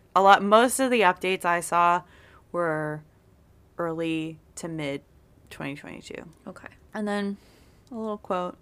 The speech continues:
Speaker 1: "The ultimate goal is to have Bryn back and give him a big hug,"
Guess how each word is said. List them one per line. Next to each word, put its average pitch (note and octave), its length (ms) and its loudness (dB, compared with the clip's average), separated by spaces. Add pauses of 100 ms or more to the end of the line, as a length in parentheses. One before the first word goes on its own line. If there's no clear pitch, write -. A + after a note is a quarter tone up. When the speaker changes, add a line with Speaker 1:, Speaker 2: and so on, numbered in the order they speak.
(260)
Speaker 1:
"The G#3+ 100 0
ultimate C4 360 2
goal A3 340 6
is G#3+ 140 -8
to F3+ 80 -4
have F3+ 240 0
Bryn F#3+ 200 -2
back E3 460 -2 (180)
and D#3+ 80 -12
give E3+ 200 -6
him F3+ 320 -6 (100)
a - 60 -10
big D3 320 -6
hug," C#3+ 360 -6